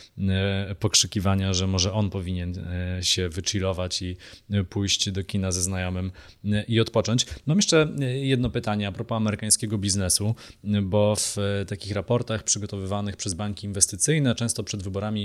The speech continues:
przewijało się taki pogląd, e, że no jednak dla rynków finansowych wygrana Trumpa byłaby lepsza, bo wiadomo, że Trump stawia na amerykańską produkcję plus niskie podatki,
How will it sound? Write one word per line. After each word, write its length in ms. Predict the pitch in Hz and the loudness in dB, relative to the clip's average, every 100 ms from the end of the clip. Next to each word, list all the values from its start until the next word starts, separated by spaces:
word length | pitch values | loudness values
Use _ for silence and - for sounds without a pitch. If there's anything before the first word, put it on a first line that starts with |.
| 98 - - | -8 -12 0
przewijało 520 | - 95 110 107 104 | 2 2 2 2 2
się 180 | - 104 | 2 0
taki 300 | 107 - 104 | -4 -6 -2
pogląd, 680 | - 123 127 117 113 101 - | 4 6 6 2 0 -2 -6
e, 220 | 107 107 | -2 0
że 180 | 101 107 | 2 2
no 120 | 107 | 4
jednak 280 | 120 156 135 | 4 4 2
dla 120 | 110 | 2
rynków 260 | 123 127 - | 0 -2 -2
finansowych 840 | 117 104 123 110 110 - - - | 0 2 2 0 -4 -6 -20 -12
wygrana 520 | 104 98 107 110 113 107 | -4 0 2 2 0 -2
Trumpa 420 | - 113 107 104 | -2 -2 0 0
byłaby 380 | 107 107 98 101 | 0 0 0 -2
lepsza, 560 | 98 95 - 151 175 | -2 2 2 4 4
bo 180 | 160 143 | 2 2
wiadomo, 480 | 127 110 117 113 104 | 2 2 0 -2 -2
że 280 | 95 95 92 | -2 -4 -4
Trump 400 | - 95 92 - | -4 -2 0 2
stawia 380 | - 98 92 | 2 0 -2
na 140 | 90 90 | -4 -4
amerykańską 600 | 90 90 117 98 - 95 | -6 -6 -2 0 0 -2
produkcję 560 | 104 117 151 - 120 | -2 2 2 4 2
plus 220 | 98 101 85 | 2 -2 2
niskie 260 | 101 98 | 2 2
podatki, 560 | 92 113 147 143 - | -2 6 6 6 0